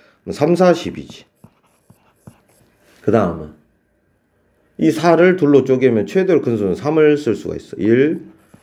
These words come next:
이렇게. 더 줄일 수가 없지, 이제. 다 소수니까. 일을 제외하고도. 그럼 이 세 가지 케이스를 세서 그냥 분자로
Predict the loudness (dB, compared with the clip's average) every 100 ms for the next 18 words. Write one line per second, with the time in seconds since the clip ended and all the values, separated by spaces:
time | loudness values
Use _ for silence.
0 | _ _ _ -6 -6 -8 -20 _ _ _
1 | _ _ _ _ 2 2 2 2 0 0
2 | 2 2 0 -8 -8 -10 -14 -18 _ -14
3 | -4 -4 -2 -6 -10 -12 -16 -10 -8 -10
4 | _ _ _ -4 -2 -2 -4 -4 -4 -2
5 | -2 -4 -4 -2 -2 -6 -20 _ _ -20
6 | -18 -2 0 2 4 4 4 2 -2 -4
7 | -2 -2 -2 -2 -2 0 -2 -2 -8 -8
8 | -8 -2 -2 2 4 4 2